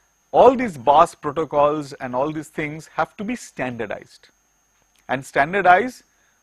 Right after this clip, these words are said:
by, via an agreement in the industry, because there will be individual developers of the device and memory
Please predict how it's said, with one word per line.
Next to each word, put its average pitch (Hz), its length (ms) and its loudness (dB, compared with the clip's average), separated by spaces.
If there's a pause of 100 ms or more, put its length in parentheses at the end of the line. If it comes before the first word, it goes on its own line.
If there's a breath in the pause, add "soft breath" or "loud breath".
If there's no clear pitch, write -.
(140)
by, 147 320 4 (340)
via 139 280 6
an 147 80 -4
agreement 127 760 -2 (160)
in 160 100 -10
the 151 80 -6
industry, 113 480 -10 (840)
because 196 260 2
there 220 140 2
will 226 80 0
be 233 120 -6
individual 247 560 2
developers 147 760 0
of 110 200 -10
the 113 80 -2
device 110 640 0
and 104 220 -12
memory 117 500 -8